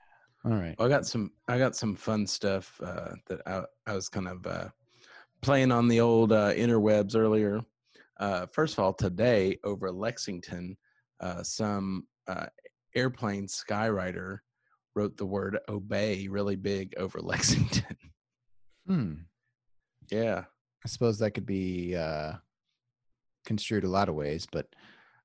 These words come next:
Speaker 2: I think so.
Speaker 1: I
Speaker 2: Um,
Speaker 1: assume
Speaker 2: I
Speaker 1: that
Speaker 2: think
Speaker 1: they mean wear the mask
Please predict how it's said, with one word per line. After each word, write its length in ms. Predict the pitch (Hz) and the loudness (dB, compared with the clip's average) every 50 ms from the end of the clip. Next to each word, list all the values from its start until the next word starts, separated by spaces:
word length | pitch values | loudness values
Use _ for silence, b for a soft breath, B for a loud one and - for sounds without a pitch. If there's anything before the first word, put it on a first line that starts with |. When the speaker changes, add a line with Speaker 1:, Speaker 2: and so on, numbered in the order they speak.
| _ | _
Speaker 2:
I 80 | - 120 | -6 -6
think 300 | 120 - 156 147 - - | -4 -2 -4 -4 -4 -6
so. 440 | - - 131 127 127 127 104 - - - - _ _ | -6 -4 -4 -4 -4 -6 -8 -12 -16 -20 -20 _ _
Speaker 1:
I 100 | 101 98 | -10 -4
Speaker 2:
Um, 60 | 98 95 | -4 -2
Speaker 1:
assume 280 | 98 92 - 117 117 113 | -2 0 4 4 6 6
Speaker 2:
I 40 | 107 | 6
Speaker 1:
that 80 | 101 | 4
Speaker 2:
think 100 | 92 - 90 | 4 2 0
Speaker 1:
they 80 | 87 | 0
mean 420 | 90 90 95 95 95 92 90 85 - _ | 2 2 2 2 2 2 0 -2 -4 _
wear 220 | 78 87 98 98 | 0 2 2 2
the 80 | 85 80 | 2 0
mask 560 | 82 90 90 85 78 78 - - - - - | -2 -2 -2 -2 -4 -6 -8 -10 -14 -14 -18